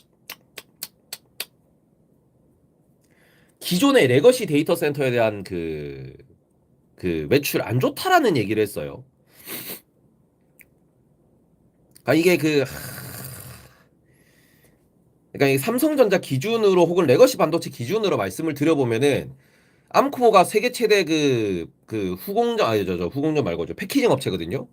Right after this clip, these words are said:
그러니까 얘네들이 뭐 티에스엠씨에서 물건, 물건 나오고 이런 거를 이제 제일 잘 아는데, 얘네들이 이제 아이알에서 딱 얘기한 거 뭐냐 그러면은, 좋긴 좋아, 좋긴 좋은데, 그,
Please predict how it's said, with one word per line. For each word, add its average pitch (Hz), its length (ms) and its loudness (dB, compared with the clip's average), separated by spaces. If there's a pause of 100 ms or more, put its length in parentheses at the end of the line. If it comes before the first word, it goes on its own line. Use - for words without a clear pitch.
(520)
그러니까 139 200 4
얘네들이 208 380 4
뭐 160 120 2
티에스엠씨에서 190 720 -2
물건, 170 420 0
물건 165 280 2
나오고 151 260 4
이런 165 140 2
거를 117 360 -2 (100)
이제 98 160 -10
제일 135 220 2
잘 175 160 4
아는데, 98 800 -2 (460)
얘네들이 208 420 2
이제 147 220 2
아이알에서 151 420 2
딱 139 180 -2
얘기한 123 260 -2
거 139 60 0
뭐냐 107 220 -2
그러면은, 131 460 0
좋긴 233 340 -4
좋아, 139 220 4
좋긴 220 300 -6
좋은데, 123 760 0 (560)
그, 110 1500 0